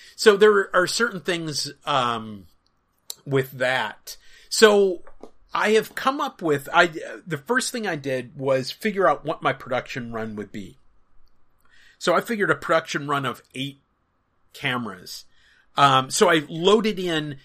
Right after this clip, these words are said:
and got bids on eight cameras, but never clicked on the go ahead and print. Um, and I found that, um, it'll cost me about thirty to thirty-five dollars per camera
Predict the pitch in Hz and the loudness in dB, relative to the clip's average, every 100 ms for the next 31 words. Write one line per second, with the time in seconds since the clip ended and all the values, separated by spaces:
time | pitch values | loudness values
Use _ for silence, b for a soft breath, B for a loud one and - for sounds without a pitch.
0 | b - 151 135 135 - 135 135 185 190 | b -6 -4 -2 -2 -2 -8 -2 0 2
1 | 123 117 - - 139 131 143 143 139 - | -2 -6 -10 -2 -2 -2 -4 -6 -4 -2
2 | 147 139 135 139 151 165 160 131 117 - | 0 -2 -4 -4 0 2 2 0 -4 -6
3 | - 151 - 135 131 123 110 107 131 117 | -2 0 0 -4 -2 -6 -4 -2 -2 -2
4 | 127 110 98 113 95 - - b b b | -4 -8 -10 -12 -12 -16 -20 b b b
5 | b b b - 151 139 135 143 - 165 | b b b 2 4 4 2 -4 -6 -4
6 | 160 - 220 262 - - 196 185 165 - | -2 -2 -2 -4 -6 -4 -4 -4 -8 -16
7 | _ - 143 143 147 127 - _ 143 131 | _ -10 -6 -2 -2 -4 -18 _ -2 -2
8 | 123 120 117 113 104 _ _ _ _ _ | -2 -4 -6 -12 -16 _ _ _ _ _
9 | _ 180 160 160 - 196 202 247 214 165 | _ 0 2 0 -2 -4 -4 -4 -2 -2
10 | 131 - _ _ 202 214 220 214 196 - | -2 -6 _ _ 4 4 0 -8 -12 -16
11 | _ - 135 - 175 190 - 151 143 143 | _ -8 -6 -2 -2 -4 -4 -4 -4 -4
12 | 131 131 127 - _ - - 185 202 196 | -4 -4 -8 -12 _ -12 2 2 2 -6
13 | - - 160 139 123 113 | -14 -6 -4 -4 -6 -10